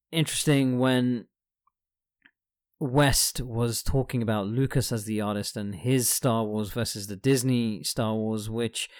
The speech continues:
uh, you know, I didn't really get around to it, but, uh, what I was trying to get at earlier was that I'm not necessarily the biggest fan of, quite frankly. Um,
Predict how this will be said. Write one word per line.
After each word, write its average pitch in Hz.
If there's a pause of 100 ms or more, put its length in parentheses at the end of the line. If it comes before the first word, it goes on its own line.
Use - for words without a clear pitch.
(380)
uh, -
you 120
know, 110
I 110
didn't 113
really 107 (220)
get 131
around 127
to 127
it, 107
but, 117
uh, 110
what 117
I 113
was 107
trying 123
to 107
get 123
at 107
earlier 113
was 104
that 107 (840)
I'm 151
not 190
necessarily 160
the 160
biggest 165
fan 190
of, 85 (320)
quite 117
frankly. 101
Um, 117